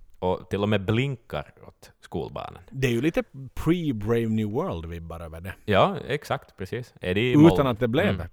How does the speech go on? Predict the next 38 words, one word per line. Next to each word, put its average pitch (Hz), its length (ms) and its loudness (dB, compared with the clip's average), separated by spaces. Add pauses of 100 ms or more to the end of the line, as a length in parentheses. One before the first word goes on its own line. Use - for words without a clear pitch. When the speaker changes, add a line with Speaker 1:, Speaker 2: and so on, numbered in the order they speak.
Speaker 2:
Brave 90 240 -6
New 82 180 -8
World. 76 340 -14 (720)
Speaker 1:
Japp. 92 300 -8 (720)
Speaker 2:
Mhm. 101 440 -6
Speaker 1:
Så, 87 480 -2
eh, 78 320 -2
ja, 98 420 2
och 113 380 2
här 143 200 4
har 131 180 2
vi 117 100 -2
då 104 180 2
Graham 104 320 0
Chapman 98 420 0
går 92 140 2
och 85 80 -2
bläddrar 92 360 -2
i 80 40 -6
tidningen 104 540 0
och 95 80 2
märker 117 380 2
inte 127 200 2
alls - 460 -4 (180)
att 92 120 -6
han 101 160 2
faller 113 320 4
ner 113 240 2
i 117 80 4
ett 113 100 2
hål. 110 360 2 (720)
Han 117 140 0
Speaker 2:
Åh, 120 40 2
Speaker 1:
ser 127 300 0
inte 110 220 0
Speaker 2:
nej. 135 160 -6
Speaker 1:
en 98 200 -2
brunn. 104 560 0